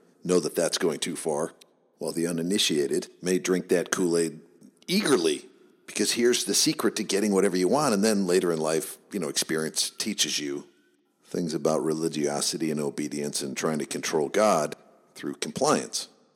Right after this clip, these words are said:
And this is where the comments by the stake president, Carlford Broderick, ring true, don't they?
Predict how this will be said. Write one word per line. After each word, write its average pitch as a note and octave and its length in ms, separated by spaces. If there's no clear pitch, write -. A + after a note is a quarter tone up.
And G2 120
this A#2 160
is A#2 140
where F#2+ 140
the G2 80
comments G2 440
by F2+ 160
the F#2 100
stake - 340
president, G#2+ 440
Carlford F#2 400
Broderick, G#2+ 400
ring E2 400
true, C#2+ 520
don't E2 240
they? D3+ 280